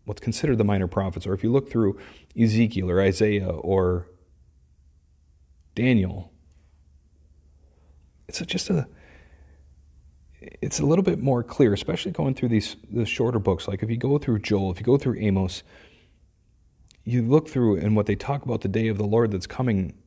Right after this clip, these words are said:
it seems to clarify things. It actually gave me a lot of peace reading through it because I wasn't trying to figure out the seven bowls, the seven vials, the seven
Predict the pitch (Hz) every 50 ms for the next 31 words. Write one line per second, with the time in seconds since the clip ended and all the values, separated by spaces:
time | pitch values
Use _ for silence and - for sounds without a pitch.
0 | _ _ _ _ _ _ _ _ _ _ _ _ - - - - - 175 170 -
1 | - 113 - - - 113 107 101 101 - 101 101 95 - - 95 92 92 - 98
2 | 90 - - - 110 117 - - 113 101 90 104 104 101 95 107 113 107 95 95
3 | 92 90 87 80 - - - 120 110 92 - - - 101 101 95 92 90 87 -
4 | - 117 101 92 82 76 - - 92 92 101 98 95 107 107 110 92 76 - -
5 | 101 92 90 87 - 107 98 95 98 104 104 95 - - 90 - - 92 90 90
6 | 90 92 90 107 120 110 101 92 90 85 82 - 87 85 87 87 92 92 101 110
7 | 113 107 101 98 95 92 - 87 87 - 92 92 95 87